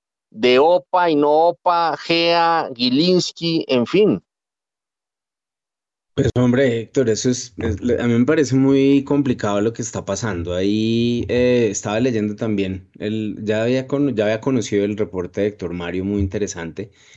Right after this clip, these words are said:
Speaker 2: también estaban hoy publicando un reporte de semana que también trata de explicar, eh, el detalle de las cosas. Y hay, y hay un tema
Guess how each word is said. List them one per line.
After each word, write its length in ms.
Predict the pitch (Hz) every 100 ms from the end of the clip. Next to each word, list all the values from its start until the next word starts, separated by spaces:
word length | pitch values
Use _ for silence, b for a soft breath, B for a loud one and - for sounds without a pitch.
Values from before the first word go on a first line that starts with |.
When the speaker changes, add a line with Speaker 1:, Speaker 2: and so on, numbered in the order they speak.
| b b b _ -
Speaker 2:
también 300 | - 120 113
estaban 540 | 113 - 127 131 135 135
hoy 180 | 139 135
publicando 640 | 135 131 123 107 104 110
un 160 | 117 120
reporte 420 | 120 120 117 123
de 80 | 120
semana 480 | 113 98 95 95 98
que 100 | -
también 320 | 98 92 90
trata 300 | 104 98 110
de 60 |
explicar, 640 | 110 - 98 95 87 87 82
eh, 460 | 98 101 104 101 101
el 260 | 101 87
detalle 440 | 92 90 95 87 101
de 80 |
las 180 | 107 92
cosas. 420 | - 101 90 -
Y 80 | 101
hay, 300 | 98 104 107
y 180 | 104 110
hay 540 | 104 104 110 120 127 135
un 140 | 135
tema 440 | 135 131 127 127